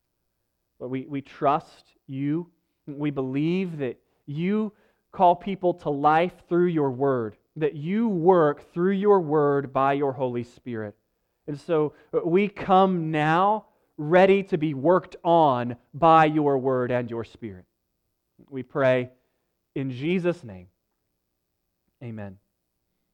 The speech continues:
And so, as promised, we're going to take a brief survey of slavery. This is not an exhaustive survey of slavery,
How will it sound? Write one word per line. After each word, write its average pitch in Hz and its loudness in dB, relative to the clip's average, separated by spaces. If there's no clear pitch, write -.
And 160 -10
so, 226 4
as 233 4
promised, 196 2
we're 185 2
going 180 -2
to 196 -8
take 160 -6
a 147 -4
brief 156 0
survey 139 -2
of 151 -4
slavery. 143 0
This 131 -8
is 139 -10
not 151 -2
an 170 -4
exhaustive 165 0
survey 185 2
of 185 2
slavery, 190 0